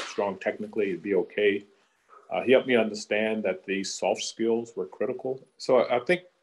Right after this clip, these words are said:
um, if we wanna see change, regardless of the change we're talking about,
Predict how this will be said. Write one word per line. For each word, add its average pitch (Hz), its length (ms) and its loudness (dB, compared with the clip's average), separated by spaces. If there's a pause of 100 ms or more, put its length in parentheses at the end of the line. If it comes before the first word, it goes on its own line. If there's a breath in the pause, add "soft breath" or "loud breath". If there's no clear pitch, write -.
(100)
um, 107 380 2 (1000)
if - 160 -10
we 131 100 0
wanna 139 240 6
see 117 240 -2
change, 110 600 -2
regardless 104 520 2
of 98 100 -8
the - 80 -12
change 95 380 -10
we're 85 80 -8
talking 92 340 -2
about, 147 380 -4